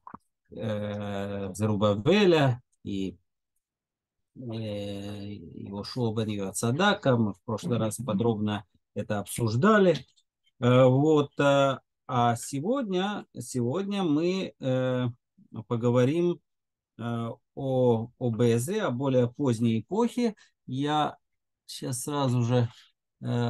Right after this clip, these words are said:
открою файл, чтобы он был перед вашими глазами, и в качестве эпиграфа процитирую отрывок из, э, Вавилонского Талмуда,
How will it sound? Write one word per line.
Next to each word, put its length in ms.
открою 720
файл, 500
чтобы 260
он 60
был 180
перед 200
вашими 360
глазами, 480
и 60
в 80
качестве 540
эпиграфа 600
процитирую 1000
отрывок 720
из, 440
э, 140
Вавилонского 720
Талмуда, 680